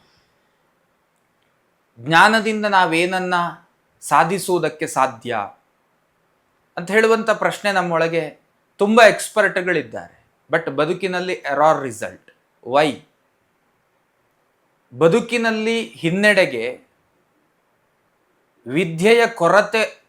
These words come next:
ಕಾರಣ ಅಲ್ಲ, ದೇವತಾನುಗ್ರಹಗಳು ಇಲ್ಲದೆ ಇರುವಿಕೆ ಹೇಳುವಂತಹದ್ದು ಕಾರಣ, ಜ್ಞಾನದ ಪಕ್ವತೆ ಇಲ್ಲದೆ ಇರುವಿಕೆ ಕಾರಣ.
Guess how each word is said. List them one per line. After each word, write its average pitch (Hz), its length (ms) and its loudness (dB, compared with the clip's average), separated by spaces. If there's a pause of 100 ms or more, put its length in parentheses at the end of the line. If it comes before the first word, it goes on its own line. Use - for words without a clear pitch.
ಕಾರಣ 165 400 4
ಅಲ್ಲ, 131 480 -4 (1500)
ದೇವತಾನುಗ್ರಹಗಳು 185 1600 0 (1600)
ಇಲ್ಲದೆ 240 440 4
ಇರುವಿಕೆ 202 460 -2
ಹೇಳುವಂತಹದ್ದು 160 800 -4
ಕಾರಣ, 104 420 -6 (1500)
ಜ್ಞಾನದ 180 1040 2
ಪಕ್ವತೆ 196 640 0
ಇಲ್ಲದೆ 220 560 2
ಇರುವಿಕೆ 190 500 -2
ಕಾರಣ. 117 420 -2